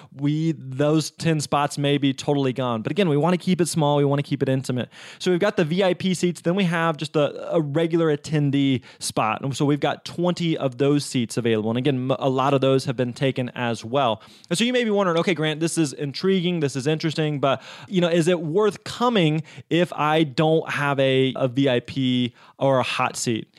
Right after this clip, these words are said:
And yes, absolutely. So here's why. Not only will you get to experience the, the networking,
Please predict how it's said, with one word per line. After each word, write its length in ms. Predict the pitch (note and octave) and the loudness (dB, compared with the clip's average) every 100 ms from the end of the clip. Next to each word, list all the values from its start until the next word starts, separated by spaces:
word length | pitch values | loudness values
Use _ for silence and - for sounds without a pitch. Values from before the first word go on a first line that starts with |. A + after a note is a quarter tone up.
| - | 0
And 200 | E3 E3 | 0 2
yes, 540 | G3 D#4 - F3+ - - - | 2 2 2 0 -2 -8 -4
absolutely. 840 | E3 F3 - F3 E3+ A3+ F3+ A#2 - - - | 0 0 0 0 2 2 2 0 -6 -18 -16
So 340 | - A#3 D3+ - | -4 -2 -2 -8
here's 280 | - B3 G#3 | -4 -2 0
why. 220 | G3 B2 - | 0 0 -2
Not 260 | F3+ G3+ B3 | -6 -2 0
only 300 | A3 C4+ A#3 | 2 2 2
will 120 | F3 | 0
you 180 | E3 F#3+ | 0 0
get 160 | F#3 | 0
to 100 | - | -2
experience 460 | D3+ - F3 E3 D3 | -6 -4 -2 -2 0
the, 160 | D3+ C3+ | -2 0
the 140 | C3+ | -2
networking, 640 | D3+ E3 D#3 D#3+ D#3+ D3+ | 0 0 2 2 2 -2